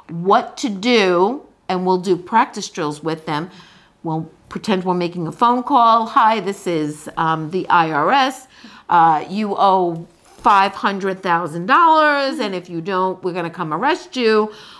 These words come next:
We'll, we'll do practice skills with them and, and make sure that they know what the next step is to do. And there may be senior citizens that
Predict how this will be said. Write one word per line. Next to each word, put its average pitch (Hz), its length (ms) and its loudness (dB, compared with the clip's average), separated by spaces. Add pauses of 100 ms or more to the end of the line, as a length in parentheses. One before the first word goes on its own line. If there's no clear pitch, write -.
(100)
We'll, 208 540 2
we'll 233 200 -4
do 285 200 0
practice 254 580 -2
skills 190 400 -8
with 180 240 -4
them 180 340 0 (120)
and, 170 480 -2 (480)
and 170 460 -4
make 226 280 -2
sure 240 140 0
that 392 200 -2
they 170 440 2
know 196 400 2
what 202 280 0
the 185 60 -2
next 175 300 -6
step 165 260 -6
is 170 220 -6
to - 120 -8
do. 147 340 -6 (420)
And 254 200 0
there 262 120 0
may 302 380 0
be 285 240 -4
senior 247 300 -6
citizens 240 680 -6
that 202 540 0